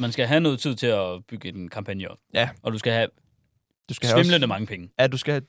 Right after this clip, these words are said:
Speaker 2: der skal være, øh, der skal være nogle penge at, at, at bruge på det. Øh, men, øh, jeg tænker ikke, at det er noget problem for nogen af dem. Øh,
Speaker 1: Ja, det
Speaker 2: men,
Speaker 1: er det ikke.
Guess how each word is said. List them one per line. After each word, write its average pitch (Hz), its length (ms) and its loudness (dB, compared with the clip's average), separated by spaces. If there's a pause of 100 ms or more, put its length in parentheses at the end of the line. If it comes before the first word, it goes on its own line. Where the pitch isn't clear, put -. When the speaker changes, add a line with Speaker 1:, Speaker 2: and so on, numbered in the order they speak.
(100)
Speaker 2:
der 143 80 -2
skal 143 180 -14
være, 123 360 -6
øh, 117 140 -4 (1000)
der 139 60 0
skal 131 140 -2
være 135 100 4
nogle 143 120 0
penge 131 260 0
at, 127 140 2 (380)
at, - 120 -10 (140)
at - 60 -14
bruge 120 240 -8
på - 80 -16
det. 131 200 -10 (380)
Øh, 117 640 -4 (220)
men, 120 200 -4
øh, 82 220 -8 (180)
jeg - 80 -10 (180)
tænker 135 300 -4
ikke, 135 140 -6
at - 160 -12
det 123 180 -2
er 117 80 0
noget 123 460 0
problem 135 340 2 (960)
for 131 80 0
nogen 123 180 4
af 117 80 2
dem. 117 120 -6 (600)
Øh, 131 100 0
Speaker 1:
Ja, - 1800 -4
det - 40 -6
Speaker 2:
men, 131 100 4
Speaker 1:
er 123 40 4
det - 80 -4
ikke. - 160 -16